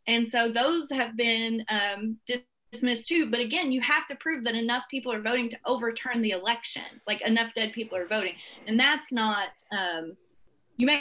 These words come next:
have a little bit of that every cycle, but that's not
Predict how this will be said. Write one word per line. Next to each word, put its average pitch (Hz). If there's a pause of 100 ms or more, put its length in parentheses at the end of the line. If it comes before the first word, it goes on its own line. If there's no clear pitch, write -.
have 294
a 269
little 262
bit 233
of 214
that 208
every 214
cycle, 208
but 185
that's 208
not 185